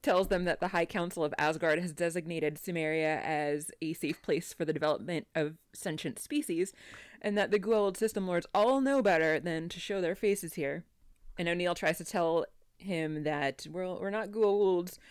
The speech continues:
This guy's just a friendly Jaffa, and I'm his buddy." And Thor doesn't seem to care and actually just keeps talking as though he doesn't even hear O'Neill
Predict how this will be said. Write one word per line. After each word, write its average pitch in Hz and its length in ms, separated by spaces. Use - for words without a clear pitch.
This 208 180
guy's 185 260
just - 240
a 190 40
friendly 196 340
Jaffa, 170 540
and 156 240
I'm 165 180
his 175 160
buddy." 160 440
And 160 320
Thor 170 380
doesn't 180 300
seem 175 160
to 160 80
care 160 380
and 160 140
actually 160 240
just 156 140
keeps - 200
talking 156 420
as 156 80
though 151 140
he 160 80
doesn't 147 180
even 143 140
hear 160 440
O'Neill 143 480